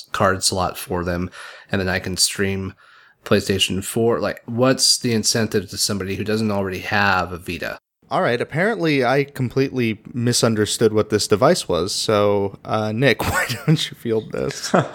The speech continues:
Speaker 3: Yeah. Uh, well, from the initial reveal, I wasn't sure if this thing just, like, streamed video from your Vita as you played, or if it was actually a micro console that plays Vita games. And it sounds like from the announcement that it's actually the latter. Uh,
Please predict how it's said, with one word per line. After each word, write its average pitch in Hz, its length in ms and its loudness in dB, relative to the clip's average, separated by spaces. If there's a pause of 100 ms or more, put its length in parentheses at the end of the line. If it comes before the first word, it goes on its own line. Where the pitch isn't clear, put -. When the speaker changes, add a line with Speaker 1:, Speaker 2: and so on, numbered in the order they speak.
(680)
Speaker 3:
Yeah. 170 280 2
Uh, 135 640 0
well, 165 180 2
from 180 160 2
the 170 60 4
initial 170 760 2
reveal, 123 420 2
I 110 80 4
wasn't 127 320 4
sure 120 240 4
if 113 100 -2
this - 140 0
thing 113 180 4
just, 113 300 2
like, 117 160 2
streamed 117 500 4
video 120 400 4
from 120 340 2
your 117 240 4
Vita 117 320 2
as 107 200 0
you 113 80 2
played, 185 400 2
or 120 160 2
if 113 80 -2
it 117 60 2
was 110 140 0
actually 110 280 2
a 113 40 2
micro 107 300 2
console - 380 -2
that - 120 -2
plays - 220 0
Vita 50 200 0
games. - 360 -2
And 147 80 0
it 143 80 0
sounds 226 260 2
like 185 140 2
from 147 120 0
the 127 60 4
announcement 120 520 4
that 120 100 4
it's 117 140 0
actually 123 320 0
the - 100 -8
latter. - 420 0 (640)
Uh, 113 360 4